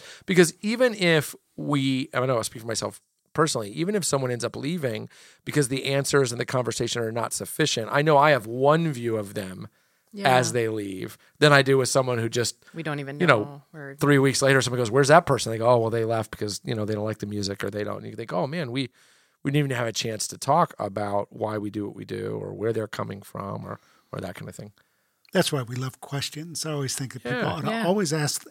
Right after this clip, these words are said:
Speaker 3: ask the question
Speaker 2: Yeah.
Speaker 3: before you jump to the conclusion, and particularly when it, I, I would tell you this, when you're leaving a church, a lot of times, uh, what I've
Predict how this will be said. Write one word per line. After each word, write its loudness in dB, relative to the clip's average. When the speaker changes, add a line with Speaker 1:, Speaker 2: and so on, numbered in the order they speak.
Speaker 3:
ask 0
the -8
question -6
Speaker 2:
Yeah. -12
Speaker 3:
before -2
you 2
jump -2
to -12
the -6
conclusion, -4
and -12
particularly -6
when 8
it, 2
I, 2
I 4
would 4
tell 6
you 6
this, 2
when 0
you're 0
leaving 2
a 0
church, -2
a 0
lot 4
of 0
times, -2
uh, -6
what -8
I've -8